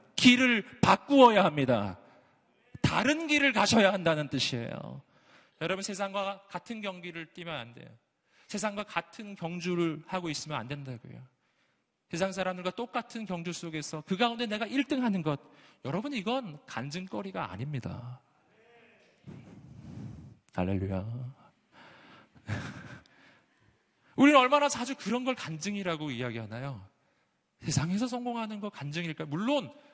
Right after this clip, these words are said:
거기에 하나님의 역사하심이 있습니다. 하지만 진짜 간증은 그런 게 아니에요. 진짜 간증은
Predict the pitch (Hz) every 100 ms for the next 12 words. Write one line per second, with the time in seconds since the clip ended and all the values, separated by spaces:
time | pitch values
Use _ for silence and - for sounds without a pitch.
0 | _ - 120 143 147 143 143 120 - 131
1 | - 135 101 - 120 104 107 117 131 131
2 | _ _ _ _ _ _ _ - - 254
3 | 262 - 262 - 302 262 233 254 254 226
4 | 190 208 226 170 170 208 202 262 233 214
5 | 208 226 240